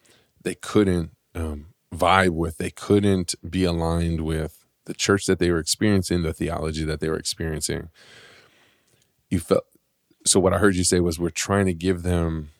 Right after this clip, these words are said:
space or trying to give them maybe imagination for a, a theology that honors who they are, their race, their experience."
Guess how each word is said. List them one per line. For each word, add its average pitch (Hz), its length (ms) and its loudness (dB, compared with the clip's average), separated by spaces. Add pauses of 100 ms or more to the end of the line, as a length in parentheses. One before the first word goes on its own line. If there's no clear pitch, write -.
(480)
space 85 720 0
or 82 80 -4
trying 92 260 0
to 90 80 0
give 87 200 0
them 85 140 0
maybe 92 220 0
imagination 82 880 0
for 80 480 -4 (600)
a, 87 340 2 (160)
a 90 80 -6
theology 87 600 2
that 82 240 0
honors 82 500 -2
who 85 160 -2
they 80 160 0
are, 76 440 0
their 85 240 2
race, 78 300 -4
their 80 160 -4
experience." 80 840 -2